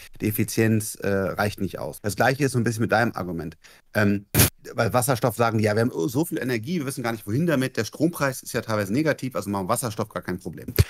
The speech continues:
Sagst du, „Ja, machen wir Bitcoin, gar kein Problem.“ Heute ist es nicht so, sondern, ähm, wenn wir effiziente Speicher hätten, Achtung, Achtung, jetzt bin ich beteiligt, quasi wie Vitalik an, an Ether. Wir haben einen, einen, einen, äh, Energiespeicher, der heißt Kraftblock,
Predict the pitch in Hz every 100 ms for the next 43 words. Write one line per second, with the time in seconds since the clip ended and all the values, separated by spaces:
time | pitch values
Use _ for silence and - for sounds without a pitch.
0 | - - 110 - 113 98 107 104 139 139
1 | - 90 90 98 95 92 - 82 - -
2 | - - - - _ - _ _ _ _
3 | - 127 147 139 101 104 107 - 80 78
4 | _ - 110 110 107 104 - _ _ -
5 | 110 104 107 110 107 110 110 101 127 -
6 | 113 107 - 107 104 107 95 - - -
7 | 113 185 185 185 - 107 - 110 104 110
8 | 135 117 101 104 104 139 - 98 92 92
9 | 123 - - - 98 95 101 107 107 107
10 | 107 87 98 - 104 85 113 143 151 -
11 | - - - 113 104 104 - 104 101 92
12 | 101 95 58 57 - 107 101 135 - 117
13 | 110 95 95 92 - 139 - 139 131